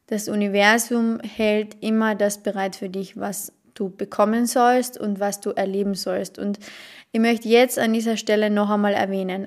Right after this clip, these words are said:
alle Menschen, die dir in deinem Leben begegnen, die dich enttäuschen, die dich, ja, äh,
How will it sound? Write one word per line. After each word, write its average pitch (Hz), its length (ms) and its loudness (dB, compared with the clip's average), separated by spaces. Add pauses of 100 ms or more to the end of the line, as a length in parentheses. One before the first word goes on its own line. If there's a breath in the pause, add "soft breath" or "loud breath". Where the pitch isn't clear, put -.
(140)
alle 262 380 4
Menschen, 214 720 0
die 208 240 -2
dir 226 240 2
in 208 160 -2
deinem 208 300 -2
Leben 220 420 0
begegnen, 180 800 0
die 208 140 0
dich 202 360 -6
enttäuschen, 240 880 2
die 208 180 -4
dich, 202 380 -4 (1300 loud breath)
ja, 233 360 6 (640)
äh, 139 120 -6